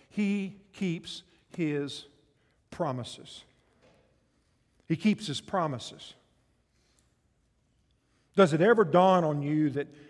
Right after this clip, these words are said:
the God of the universe is much bigger than us? Does it ever dawn on you that God may not operate the way that we think that he should operate?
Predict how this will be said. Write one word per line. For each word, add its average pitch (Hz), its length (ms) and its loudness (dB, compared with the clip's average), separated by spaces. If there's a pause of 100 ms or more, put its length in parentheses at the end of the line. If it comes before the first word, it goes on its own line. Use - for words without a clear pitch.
(200)
the 151 80 -2
God 180 440 4
of 151 120 0
the 147 80 -2
universe 147 580 0
is 135 140 -6
much 156 280 -4
bigger 143 280 0
than 131 160 -6
us? 123 420 -10 (680)
Does 175 200 4
it 170 80 6
ever 214 200 6
dawn 185 380 4
on 165 140 0
you 170 140 0
that 151 180 -4
God 180 260 6
may 175 240 0
not 160 240 2
operate 156 560 -2
the 139 60 -4
way 165 240 0
that 156 160 -4
we 170 120 -2
think 180 360 -4
that 143 100 -6
he 202 220 -4
should 147 220 -6
operate? 147 640 -2